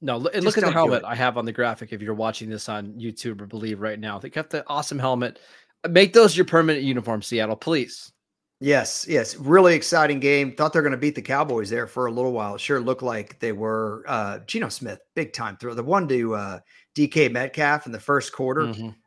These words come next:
Speaker 1: Yeah.
Speaker 2: when Micah Parsons was, oh my gosh, that was one of the best throws I've seen this season, uh, from any quarterback. Uh, Los Angeles Rams, uh, Matt Stafford.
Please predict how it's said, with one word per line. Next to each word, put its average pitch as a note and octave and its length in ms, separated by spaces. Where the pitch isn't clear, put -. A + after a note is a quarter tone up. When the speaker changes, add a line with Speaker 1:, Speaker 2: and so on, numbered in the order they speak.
Speaker 1:
Yeah. B2 300
Speaker 2:
when A2+ 200
Micah C#3 300
Parsons C#3 480
was, B2 180
oh C#3+ 200
my F#2 160
gosh, G2+ 460
that B2 180
was A2 300
one C#3 120
of B2+ 40
the A#2 40
best C3+ 260
throws B2 240
I've A2 120
seen A#2 180
this F#2 160
season, G2+ 520
uh, A#2+ 120
from - 200
any F3 200
quarterback. G2+ 640
Uh, B2+ 200
Los E3+ 280
Angeles D#3+ 340
Rams, D#3+ 460
uh, B2+ 100
Matt D#3+ 240
Stafford. E3 520